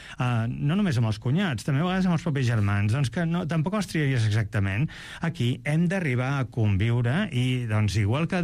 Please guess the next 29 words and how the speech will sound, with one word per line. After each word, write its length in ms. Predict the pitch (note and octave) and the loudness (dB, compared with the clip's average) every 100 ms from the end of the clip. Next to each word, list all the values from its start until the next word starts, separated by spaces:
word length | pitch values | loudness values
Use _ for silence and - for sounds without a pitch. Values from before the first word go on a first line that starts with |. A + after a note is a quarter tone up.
| E3+ - | 2 2
que 100 | C3+ | 2
fem 220 | C#3+ C#3+ | 0 0
amb 160 | C#3 C3+ | 0 0
una, 140 | C3+ C3 A#2+ | 0 0 -2
eh, 400 | A#2+ C#3 C3 B2+ A2 - | -6 -8 -6 -6 -6 -2
taula, 380 | C3 C3 C3 A#2 A2 - - | 0 2 2 0 -2 -12 -10
eh, 160 | - A#2 A2+ G#2 | -2 0 0 0
parada, 460 | B2 B2+ D3 C3 A#2+ | -2 -2 0 2 2
doncs, 240 | A#2 A#2 - | 2 0 0
que 80 | B2+ | 0
a 380 | A2+ A2 A2 A2+ | 2 2 2 2
la 140 | A2+ A2 G#2 | 2 2 0
sobretaula 640 | G#2 C#3 A2+ A2 D3+ C#3+ | -2 -2 -2 -2 0 0
estem 300 | B2 C3+ B2 | 0 0 0
parlant 320 | A2+ A#2 B2 A#2+ | 2 0 0 2
també, 240 | A#2 C3 | 2 2
intentant, 460 | D#3+ A#2+ A2+ B2 C3+ | 2 2 0 0 0
doncs, 160 | C3 A#2 | 0 0
no, 240 | B2+ B2+ G2+ - - - | 2 0 -2 -6 -12 -2
també 160 | A2+ | 0
no 80 | D#3 C#3+ | 0 0
fer-nos 260 | B2+ A2+ | 0 2
mal, 300 | B2 G#3 A3 F3+ | 2 0 -2 0
intentar, 400 | C#3 C3+ B2+ C3+ | 0 0 0 2
doncs, 240 | C3 - B2+ | 0 0 -4
eh, 320 | B2 - B2+ | -4 -4 -4
tenir 260 | B2+ B2+ | 0 0
relacions 380 | B2 A#2+ B2 A2+ | 2 2 2 2
amables, 400 | G#2 G2+ E3 - | 2 2 2 0